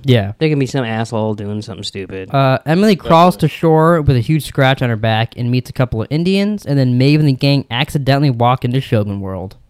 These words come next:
Speaker 2: <laughs> I rolled my eyes.
Speaker 1: Why?
Speaker 2: No,
Speaker 3: So
Speaker 2: I'm
Speaker 3: more
Speaker 2: just
Speaker 3: poop
Speaker 2: kidding.
Speaker 3: is panties.
Speaker 1: Uh,
Speaker 2: That'd be pretty gross, picking up a fucking head.
Speaker 1: Yeah.
Speaker 3: Well, yeah.
Speaker 1: But so I got a question. So do we wanna watch Shogun World? Do we wanna walk, watch Kitsuya? Like, to do a video, and we're gonna have to watch them probably regardless.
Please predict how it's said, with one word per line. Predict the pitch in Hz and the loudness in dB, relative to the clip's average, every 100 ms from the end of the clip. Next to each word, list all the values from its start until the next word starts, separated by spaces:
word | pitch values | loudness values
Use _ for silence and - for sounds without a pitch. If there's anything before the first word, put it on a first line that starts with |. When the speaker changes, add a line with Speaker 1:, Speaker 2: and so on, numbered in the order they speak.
| _ _ _ | _ _ _
Speaker 2:
<laughs> | _ _ _ _ _ | _ _ _ _ _
I | 113 117 110 107 | -8 -6 -6 -6
rolled | 107 104 107 | -6 -6 -8
my | 101 104 | -12 -16
eyes. | 98 - - _ - _ _ | -20 -20 -20 _ -20 _ _
Speaker 1:
Why? | 110 113 | 2 2
Speaker 2:
No, | 110 | 2
Speaker 3:
So | 120 | -6
Speaker 2:
I'm | 117 | -6
Speaker 3:
more | 110 | -8
Speaker 2:
just | 107 | -10
Speaker 3:
poop | 113 | -14
Speaker 2:
kidding. | 107 | -14
Speaker 3:
is | 104 | -18
panties. | - 110 92 85 _ - _ _ | -14 -14 -14 -20 _ -20 _ _
Speaker 1:
Uh, | 143 139 | 6 8
Speaker 2:
That'd | 208 202 | 8 6
be | 131 | 2
pretty | 123 110 | 0 -2
gross, | 104 101 104 | -4 -6 -8
picking | 104 98 | -12 -12
up | 95 92 | -12 -12
a | |
fucking | 101 98 98 | -12 -12 -10
head. | 98 95 90 - | -8 -8 -10 -2
Speaker 1:
Yeah. | 123 110 107 | 0 0 -2
Speaker 3:
Well, | 156 123 | -6 -8
yeah. | 123 117 90 - - | -6 -8 -10 -20 -2
Speaker 1:
But | - 165 | 4 6
so | 190 | 8
I | |
got | 214 | 6
a | 202 | 6
question. | 190 185 143 110 | 6 4 4 0
So | 151 | 0
do | 143 151 | 2 4
we | 170 | 4
wanna | 180 185 | 4 2
watch | 175 175 - | 4 2 0
Shogun | - 175 185 233 | 2 4 4 2
World? | 226 233 247 - _ | 2 0 -2 -4 _
Do | - | 0
we | 156 | 2
wanna | 160 160 | 4 2
walk, | 156 156 - - _ | 2 0 -2 -14 _
watch | - 147 - - - | 2 2 2 -8 -4
Kitsuya? | 196 - 208 208 214 233 - _ - | -4 -2 -2 0 0 0 -4 _ -2
Like, | 131 - | -2 -2
to | - 156 | 2 4
do | 143 151 | 6 6
a | |
video, | 131 131 113 | 6 4 4
and | |
we're | 123 | 4
gonna | 139 | 2
have | 127 | 2
to | |
watch | 117 117 | 0 0
them | 113 | -2
probably | 104 123 117 | 0 0 0
regardless. | 107 113 127 165 180 - | -2 -4 0 0 -2 -8